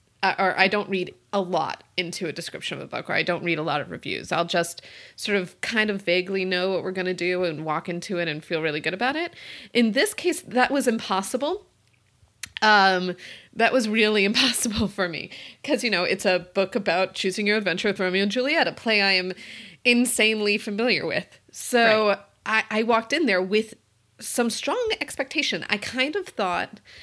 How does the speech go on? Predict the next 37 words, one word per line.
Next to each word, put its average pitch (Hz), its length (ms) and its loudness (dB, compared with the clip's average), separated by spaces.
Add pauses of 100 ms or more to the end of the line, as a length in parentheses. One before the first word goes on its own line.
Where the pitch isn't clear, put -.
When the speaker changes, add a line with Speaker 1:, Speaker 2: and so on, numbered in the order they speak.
(200)
Speaker 1:
that 220 160 -2
this 247 160 0
was 262 100 -6
gonna 254 160 -4
be, 226 180 -4
like, 190 460 -2
a 233 160 -2
f-, - 320 -6
maybe 233 360 2
twenty 233 420 0
to 262 80 2
thirty, 185 680 2 (460)
um, 170 500 2 (260)
fan 190 280 4
fictions. - 840 -2
Essentially, 175 420 0
it's 180 120 -4
called 175 240 -2
fanfics - 560 -4
because 180 260 -2
that's 156 220 -4
what 160 160 -4
retellings 156 500 -8
are. 185 140 -10 (320)
Um, 180 260 2
fanfics 208 760 2 (120)
of 180 480 2
Romeo 202 280 2
and 214 80 0
Juliet 185 600 0 (260)
with 214 180 2
real 233 320 4
story, 196 460 2
real 185 240 2
meat 180 260 -4
behind 160 380 -8
it. 165 240 -6